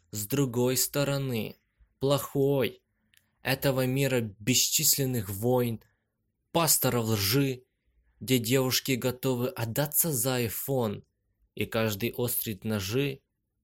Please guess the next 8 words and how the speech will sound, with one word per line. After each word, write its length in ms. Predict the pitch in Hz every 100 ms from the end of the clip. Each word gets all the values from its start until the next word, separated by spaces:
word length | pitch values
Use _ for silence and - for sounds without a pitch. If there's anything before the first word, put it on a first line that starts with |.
| _
справедливости 1000 | - - 117 110 113 180 - - - 110
нет, 600 | 107 110 117 107 - - _ _ _ _ _ _ -
а 100 | 110
у 40 |
справедливых 1120 | - - 113 104 107 117 147 151 113 98 - _ _ _ _ _
на 160 | 104 104
шее 480 | - 123 127 120 110
зажим. 760 | 101 107 98 101 117 110 -